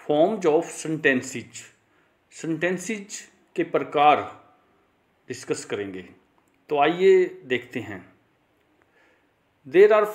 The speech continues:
five types of sentences which are as following। निम्नलिखित पांच प्रकार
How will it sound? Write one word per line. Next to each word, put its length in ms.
five 540
types 480
of 180
sentences 960
which 280
are 320
as 520
following। 480
निम्नलिखित 600
पांच 320
प्रकार 400